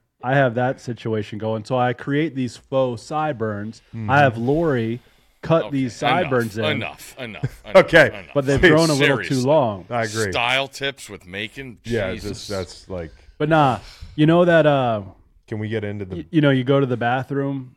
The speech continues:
Speaker 1: and you're wiping, and it's like, uh, "Oh, is there a brown marker back there?" sort of thing, you know? That's
Speaker 2: No.
Speaker 1: from something.
Speaker 2: I don't know what you mean.
Speaker 1: You know, it just keeps coming and
Speaker 2: Yeah,
Speaker 1: coming
Speaker 2: yeah,
Speaker 1: and
Speaker 2: got it,
Speaker 1: coming.
Speaker 2: got it, got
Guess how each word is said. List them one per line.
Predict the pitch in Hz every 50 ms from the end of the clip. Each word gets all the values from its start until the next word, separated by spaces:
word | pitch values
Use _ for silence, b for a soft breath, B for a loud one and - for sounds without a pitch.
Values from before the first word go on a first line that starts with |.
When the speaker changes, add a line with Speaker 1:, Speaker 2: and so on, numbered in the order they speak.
| _ -
Speaker 1:
and | 123 120
you're | 113
wiping, | 107 113 113 120 127 - - 135 131 135 131 127 - _ -
and | 117 117
it's | 110 - - 127
like, | 120 113 107 - -
uh, | 123 104 104
"Oh, | 131 143
is | 135 113
there | 107 104 95 92
a |
brown | 90 85 107 113 127 131 131
marker | 127 123 131 147 143 170 165
back | 151 151 151 147 - -
there?" | 160 156 156 160 147
sort | - 170 160 151
of | 151 -
thing, | - 160 151 156 156
you | 156 151
know? | 156 156 156 160 151 -
That's | 320 302 123
Speaker 2:
No. | 123
Speaker 1:
from | 120 139 120
something. | - - 120 107 - - 107 101
Speaker 2:
I | 110
don't | 113 113
know | 113 107 101
what | 95 87
you | 92
mean. | 90 87 85 82 78 -
Speaker 1:
You | - -
know, | 117 107 95 98
it | - 139
just | 131 135 131 - - -
keeps | - 135 - -
coming | - 139 139 135 131 123 113 98
and | 92 92 -
Speaker 2:
Yeah, | - 113
Speaker 1:
coming | 110 104 104
Speaker 2:
yeah, | 101 98
Speaker 1:
and | 92 92
Speaker 2:
got | 95
it, | - -
Speaker 1:
coming. | - - 95
Speaker 2:
got | 92 90 87
it, | 87
got | 90 87